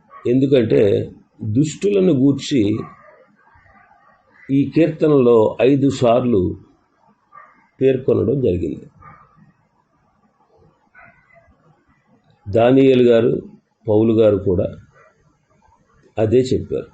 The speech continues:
పాప పురుషుడు అని, మృగము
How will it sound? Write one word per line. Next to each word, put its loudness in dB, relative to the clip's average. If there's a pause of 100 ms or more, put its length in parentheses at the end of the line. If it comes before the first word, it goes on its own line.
(1700)
పాప 0
పురుషుడు 0 (240)
అని, -2 (1700)
మృగము 2